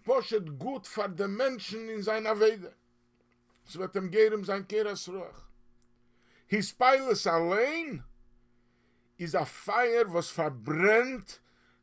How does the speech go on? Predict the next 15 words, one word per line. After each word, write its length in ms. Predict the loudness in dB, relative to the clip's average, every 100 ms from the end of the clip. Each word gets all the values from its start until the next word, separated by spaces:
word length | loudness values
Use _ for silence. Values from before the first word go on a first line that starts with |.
| _
דעם 320 | -2 -2 -2
גוף 800 | -8 0 4 6 4 0 -12 -16 _ _ _ _ _ -8
און 200 | -6 -2
דאס 500 | 0 0 -2 -12 -14 -10
פארקוועטשט 880 | -6 -6 -8 -4 4 6 4 -4 -6
דעם 380 | 0 0 0 -2
נפש, 640 | -2 0 0 2 0 -4 _ _ _ _ -12
און 160 | -10 -6
די 120 | -8
תוצאה, 720 | -6 -8 -6 0 2 4 2
זאגט 240 | 2 -4
דער 240 | 0 2 2
רבי, 220 | 2 -2
איז 440 | -4 -6 -6 -8 -18 _
שימום. 880 | -16 -12 -10 -8 -8 -6 -4 -6 -8